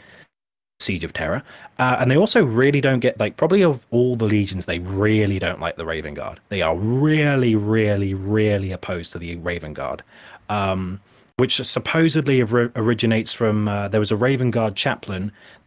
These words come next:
that fell to the thrall of an enslaver during an operation known as Kronos, and the White Scars could have given their aid but didn't. And <laughs> apparently that's where, like,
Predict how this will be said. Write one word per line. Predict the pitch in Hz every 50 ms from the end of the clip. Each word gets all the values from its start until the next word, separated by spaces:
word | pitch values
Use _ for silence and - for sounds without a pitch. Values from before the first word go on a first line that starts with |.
| -
that | - -
fell | - - - 123 127 131 127
to | - - 123
the | 151 139
thrall | - - 123 120 117 113
of | 104 110
an | 107 107
enslaver | 101 98 - - 123 113 117 117 110 98 92 85 98 104 _ -
during | - 110 107 107 107
an | 110 110
operation | 101 - 117 113 107 - - 107 107
known | 104 101 98
as | 95 -
Kronos, | - - - - 143 117 101 101 120 - - - - - _ _ - - - - - _ -
and | - 117 117 113 110 113
the | 110
White | 110 123 135 -
Scars | - - - 127 120 117 -
could | - - - 131 123
have | 143 127
given | 120 139 131 139 143
their | 143 139 - -
aid | 120 135 147 143 123
but | 98 98 - -
didn't. | 120 131 165 196 226 - - - _ _ _ _ _ _ _ _ _ _ _ _ -
And | 110 110 107 107 110 110 -
<laughs> | -
apparently | - - - - - - - - 151
that's | 123 127 131 - - - 135
where, | 127 120 110 110 117
like, | 117 110 - 104 101 - - - - - -